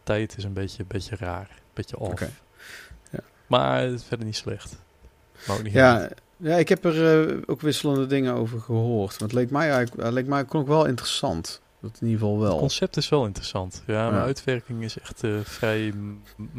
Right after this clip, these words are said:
Speaker 1: matig. Als je kijkt wat ze ermee hadden kunnen doen, had het gewoon veel meer kunnen zijn.
Speaker 2: Ja. Ja, oké. Nou, dat is jammer dan.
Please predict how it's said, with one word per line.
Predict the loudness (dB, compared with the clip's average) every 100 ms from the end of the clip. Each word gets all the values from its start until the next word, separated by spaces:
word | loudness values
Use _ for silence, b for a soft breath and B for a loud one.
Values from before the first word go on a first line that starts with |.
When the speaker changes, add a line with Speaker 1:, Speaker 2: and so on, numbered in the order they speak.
| -4
Speaker 1:
matig. | -2 0 -2 -4 -10 -10
Als | -12
je | -2
kijkt | -2 -2
wat | -4
ze | -6
ermee | -4
hadden | -2 -2
kunnen | -4 -4
doen, | -4 -4
had | -4
het | -4
gewoon | -4 -4
veel | -2 -2
meer | -2 -4
kunnen | -6 -8
zijn. | -8 -4
Speaker 2:
Ja. | 0 0 -2 -10 b b b b b b _ _ _
Ja, | 4 6 6 0
oké. | -6
Nou, | -8 -10 -10 -10
dat |
is | -10
jammer | -10 -8 -8
dan. | -8